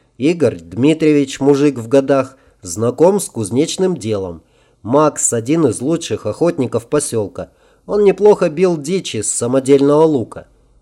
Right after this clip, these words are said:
Инна, молодой врач и ее подруга Таня. Девушку прихватили за компанию. Полезными навыками она не обладала. Инна немедленно осмотрела раненого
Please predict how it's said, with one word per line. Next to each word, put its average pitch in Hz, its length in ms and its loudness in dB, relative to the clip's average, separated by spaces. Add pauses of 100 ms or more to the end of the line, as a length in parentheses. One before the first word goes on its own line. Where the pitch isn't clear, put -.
(140)
Инна, 131 600 2 (260)
молодой 139 480 6
врач 160 440 2
и 120 40 -6
ее 143 440 4
подруга 160 580 2
Таня. 104 640 -4
Девушку 151 520 2
прихватили 139 600 -2
за 131 180 0
компанию. 135 680 -4 (180)
Полезными 131 600 0
навыками 120 640 -2
она 117 300 -4
не 127 120 0
обладала. 120 680 -2 (1120)
Инна 127 560 2
немедленно 104 800 -2
осмотрела 110 600 -4
раненого 120 640 0